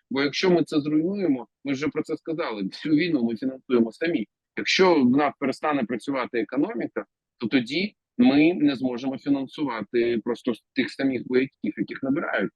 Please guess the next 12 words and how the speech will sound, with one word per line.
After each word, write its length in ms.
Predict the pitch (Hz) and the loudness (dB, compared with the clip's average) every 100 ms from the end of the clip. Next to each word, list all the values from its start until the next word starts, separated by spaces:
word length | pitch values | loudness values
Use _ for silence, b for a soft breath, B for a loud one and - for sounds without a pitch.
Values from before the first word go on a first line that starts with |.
| _ | _
і 80 | 113 | -8
чим 240 | - 143 123 | -2 2 2
вони 160 | 123 | 4
будуть 280 | 113 117 104 | 4 4 0
воювати, 460 | 113 113 143 156 107 | -2 -2 -2 -6 -8
і 40 | |
чи-, 300 | - - - | -8 -10 -4
і 160 | 120 110 - - | -2 -2 -6 -4
як 200 | 131 113 | -2 0
вони 120 | 117 | 2
будуть 240 | 110 113 | 2 0
отримувати 540 | 113 113 117 113 110 | -2 -2 0 0 -2